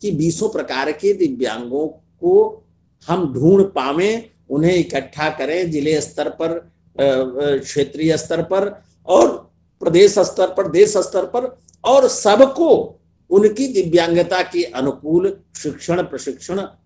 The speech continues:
और उनको, उनको चिकित्सा की सुविधाएं दी जाए।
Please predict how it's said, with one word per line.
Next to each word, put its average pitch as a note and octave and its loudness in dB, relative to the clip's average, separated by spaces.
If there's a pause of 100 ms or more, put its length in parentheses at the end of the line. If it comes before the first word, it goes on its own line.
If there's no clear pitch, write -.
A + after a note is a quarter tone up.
(100)
और D#3 0
उनको, C3 -4
उनको C3 -8
चिकित्सा C3+ -10
की E3 -10
सुविधाएं F#3 0
दी F3 4
जाए। C#3+ 0